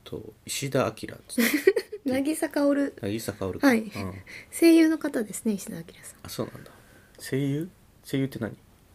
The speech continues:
Speaker 2: <laughs>
Speaker 1: 渚カオルって実際の人じゃないんだ。
Speaker 2: あ、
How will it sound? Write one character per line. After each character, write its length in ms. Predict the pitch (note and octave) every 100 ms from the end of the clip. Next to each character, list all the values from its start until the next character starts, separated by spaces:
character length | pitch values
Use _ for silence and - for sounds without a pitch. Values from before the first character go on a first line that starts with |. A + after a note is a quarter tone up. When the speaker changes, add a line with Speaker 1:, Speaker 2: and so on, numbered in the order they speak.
| - - - - - -
Speaker 2:
<laughs> 760 | - - - - - - - -
Speaker 1:
渚 340 | D3 A3 - E3+
カ 80 | F3
オ 40 |
ル 40 |
っ 40 | E3
て 60 |
実 220 | G#2+ G#2+ -
際 100 | C3
の 80 |
人 160 | A#2+ A#2+
じ 100 | -
ゃ 40 |
な 60 | G#2+
い 40 |
ん 40 | G#2+
だ。 100 | - - - _ -
Speaker 2:
あ、 160 | B3